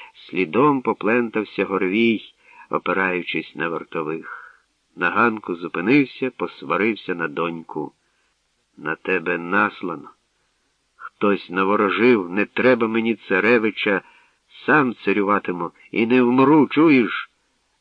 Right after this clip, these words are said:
Знахарів, ведунів з усього світу скличу, найкращих, ой, ведіть мене,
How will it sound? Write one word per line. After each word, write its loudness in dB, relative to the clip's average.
Знахарів, 2
ведунів 4
з 2
усього 4
світу 4
скличу, 4
найкращих, 4
ой, 4
ведіть 2
мене, 2